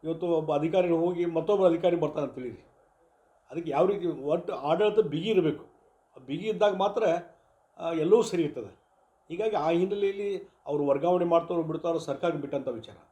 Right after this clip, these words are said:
ಆದರೆ ಇದು ಕ್ರಮ ಕೈಗೊಳ್ಳುವಂಥದ್ದು ಏನಿಲ್ಲ, ಕಠಿ-, ಕಠಿಣ ಕ್ರಮ, ಅದು ಎಲ್ಲೋ ಒಂದು ಕಡೆ ಲೋಪದೋಷ ಆಗ್ತದೆ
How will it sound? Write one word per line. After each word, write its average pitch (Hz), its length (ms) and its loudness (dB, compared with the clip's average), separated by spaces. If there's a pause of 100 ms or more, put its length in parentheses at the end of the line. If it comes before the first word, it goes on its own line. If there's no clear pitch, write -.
(160)
ಆದರೆ 175 300 2 (500)
ಇದು 156 200 -4
ಕ್ರಮ 156 320 0
ಕೈಗೊಳ್ಳುವಂಥದ್ದು 180 580 -2
ಏನಿಲ್ಲ, 156 300 -4
ಕಠಿ-, 135 420 -8
ಕಠಿಣ 180 280 -6
ಕ್ರಮ, 147 200 -2 (320)
ಅದು 147 180 -8
ಎಲ್ಲೋ 190 200 -4
ಒಂದು 196 160 0
ಕಡೆ 190 200 -2 (600)
ಲೋಪದೋಷ 190 420 4
ಆಗ್ತದೆ 117 300 -14